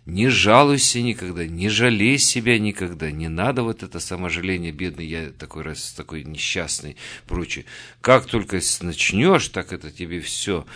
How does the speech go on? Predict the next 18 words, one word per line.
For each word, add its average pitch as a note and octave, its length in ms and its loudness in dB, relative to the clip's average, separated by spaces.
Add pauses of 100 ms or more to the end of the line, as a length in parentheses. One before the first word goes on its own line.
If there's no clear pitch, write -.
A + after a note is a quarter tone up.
(200)
на E2 80 -6
шею F2+ 340 2
сядет A2+ 460 0
и E2 40 -10
ножки E2+ 300 -8
свесит. - 600 -10 (120)
Сразу G#2 540 2
же D#2+ 120 -6
ты, F2 140 -10
у E2 60 -8
тебя D#2+ 180 -8
руки E2 260 -10
начнут D#2 440 -10
опускаться. - 640 -10 (640)
Ничего D2+ 240 -6
не D#2+ 100 -4
сможешь C#2 440 -8
делать. B1 460 -14